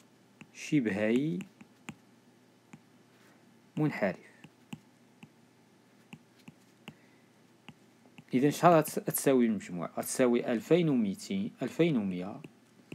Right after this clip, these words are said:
زائد ألفين ومية كتعطينا ألفين، عفوا، أربعة آلاف وميتين،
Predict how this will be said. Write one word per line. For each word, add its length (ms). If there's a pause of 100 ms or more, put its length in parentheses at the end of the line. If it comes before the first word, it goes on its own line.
(800)
زائد 380
ألفين 480
ومية 420 (200)
كتعطينا 680 (920)
ألفين، 520 (480)
عفوا، 360 (500)
أربعة 320
آلاف 220 (840)
وميتين، 440